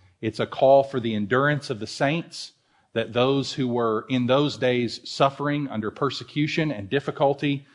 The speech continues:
should lift their eyes to the heavens and remember that Christ is returning to make all things new. And part of that making all things new includes judgment.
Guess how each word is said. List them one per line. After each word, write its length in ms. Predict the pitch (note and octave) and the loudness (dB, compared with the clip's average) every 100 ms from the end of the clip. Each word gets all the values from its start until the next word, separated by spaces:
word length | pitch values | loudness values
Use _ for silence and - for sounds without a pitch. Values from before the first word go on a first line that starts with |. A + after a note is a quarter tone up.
| _ - | _ -8
should 300 | - A2+ G#2 | -2 -2 0
lift 240 | C3+ - | -2 0
their 180 | C3+ A#2+ | 2 4
eyes 380 | A#2 A#2 A#2 - | 2 2 -2 -6
to 100 | A#2 | -6
the 80 | G2+ | -2
heavens 500 | C3 A#2 A#2+ A2+ - | 0 0 -4 -6 -8
and 180 | G2+ | -8
remember 580 | G2+ G#2 A2+ A2 A2 G#2 _ _ | -6 -4 -4 -2 -4 -6 _ _
that 140 | G2+ G2 | -12 -8
Christ 400 | B2 A2 G#2 - | -4 -2 -4 -8
is 100 | F#2 | -8
returning 520 | G2 A#2+ G#2 G2+ F#2+ | -8 -6 -6 -8 -10
to 100 | G2 | -8
make 220 | G2 F2+ | -8 -6
all 160 | F#2+ F2+ | -6 -6
things 360 | G#2 F#2+ F2 | -8 -10 -10
new. 300 | G2+ F#2 E2+ G2+ | -10 -10 -10 -8
And 200 | G#2 G2 - - | -6 -8 -14 2
part 220 | E3+ F3 | 4 6
of 80 | D#3+ | 4
that 180 | D3 C3+ | 2 2
making 340 | C3+ C3 B2 | -2 0 0
all 140 | B2+ | 0
things 320 | B2+ C3 A2+ G#2 | 2 0 -2 -2
new 200 | B2 A#2 | -2 -2
includes 460 | G#2 - A#2+ F#2 | -4 -2 -2 -2
judgment. 500 | F2+ G#2+ F#2 F2+ D#2+ | -2 0 0 -8 -12